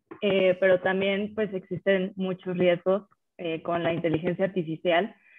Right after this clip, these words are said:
y por eso, pues, se cre-, se tienen que crear políticas públicas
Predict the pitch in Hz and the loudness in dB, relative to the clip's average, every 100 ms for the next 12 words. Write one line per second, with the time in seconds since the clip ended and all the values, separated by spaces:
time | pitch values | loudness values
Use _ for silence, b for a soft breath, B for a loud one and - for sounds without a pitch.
0 | b 214 208 202 214 208 226 190 180 196 | b -4 2 4 4 2 0 0 0 0
1 | 196 202 190 190 202 208 208 233 226 185 | 0 0 -4 -6 -2 0 0 -2 -2 2
2 | 180 180 185 180 180 170 156 180 185 190 | 2 2 -2 -4 -4 -4 -2 -2 0 0